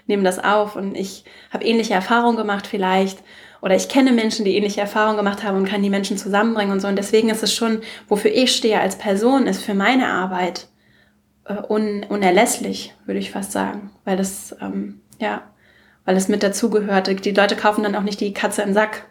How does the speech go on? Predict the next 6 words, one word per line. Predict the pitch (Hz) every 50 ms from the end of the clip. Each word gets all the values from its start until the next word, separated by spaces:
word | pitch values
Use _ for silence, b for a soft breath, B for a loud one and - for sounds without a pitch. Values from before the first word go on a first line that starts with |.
| _ _
sondern | _ - 220 202 196 190
sie | 190 196
wissen | 233 233 233 214 -
eben, | 185 185 180 180 185 190 B B B B B B B B B -
mit | - 190 190 190
wem, | 190 196 190 190 190 190 190 190 190